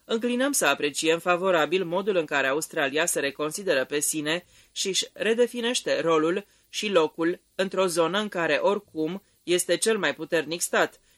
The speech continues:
iar evoluția, sub toate aspectele, e una dintre cele mai dinamice din lume.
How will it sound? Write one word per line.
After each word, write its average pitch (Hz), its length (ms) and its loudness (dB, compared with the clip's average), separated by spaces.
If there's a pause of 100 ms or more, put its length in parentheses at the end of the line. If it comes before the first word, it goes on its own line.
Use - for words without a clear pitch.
iar 185 200 4
evoluția, 160 560 2
sub 208 160 -2
toate 196 260 -2
aspectele, 180 760 2 (180)
e 196 180 4
una 202 480 2
dintre 202 380 -4
cele 208 260 0
mai 139 180 0
dinamice 165 500 -4
din 202 180 -4
lume. 139 380 -4